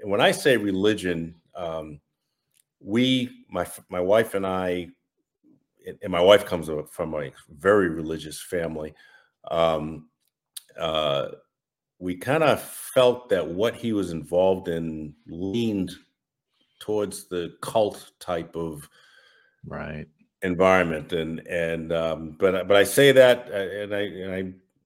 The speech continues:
Speaker 1: know people might, <laughs> might come at me for, for even, you know, commenting that way. But, uh, um,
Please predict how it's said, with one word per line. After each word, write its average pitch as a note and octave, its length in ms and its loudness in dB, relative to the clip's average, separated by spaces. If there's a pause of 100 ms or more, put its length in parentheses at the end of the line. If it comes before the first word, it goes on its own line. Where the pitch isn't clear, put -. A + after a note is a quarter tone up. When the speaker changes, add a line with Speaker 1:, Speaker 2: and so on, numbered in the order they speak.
Speaker 1:
know F#2+ 240 4
people F#2 480 -8 (160)
might, - 340 -6 (400)
<laughs> - 440 -8
might A2 160 2
come G#2 160 4
at G2+ 200 2
me F2+ 120 -6
for, F#2 180 -10
for F#2+ 180 -6
even, F2+ 380 -4 (300)
you G#2+ 100 -8
know, D#2+ 160 -6 (160)
commenting F2+ 540 -4
that E2 180 -6
way. E2+ 160 -4
But, D#2+ 380 -8
uh, E2 340 -2 (540)
um, E2+ 560 0